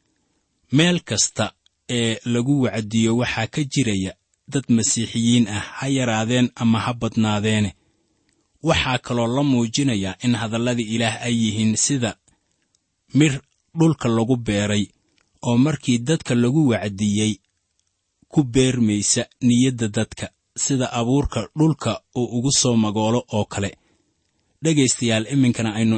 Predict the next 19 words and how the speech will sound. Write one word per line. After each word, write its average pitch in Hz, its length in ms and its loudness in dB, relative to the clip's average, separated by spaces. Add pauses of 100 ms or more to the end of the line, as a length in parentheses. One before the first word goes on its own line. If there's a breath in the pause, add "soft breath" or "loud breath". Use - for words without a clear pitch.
(140)
eegno 127 340 2 (120)
labada 123 400 0
aayadood 113 500 0
ee 120 80 -4
ugu 113 220 -2
dambaysa 107 560 0
cutubkan 117 440 -2
shan 104 220 0
iyo 98 160 -2
kontonaad 101 520 -6 (800)
iyo 123 240 4
farriinta 127 540 0
xoogga 127 480 -2
leh 95 160 -2 (540)
ee 117 180 -6
ay 110 220 -4
xambaarsan 110 600 0
yihiin. 101 400 2 (1300)
Waana 123 380 2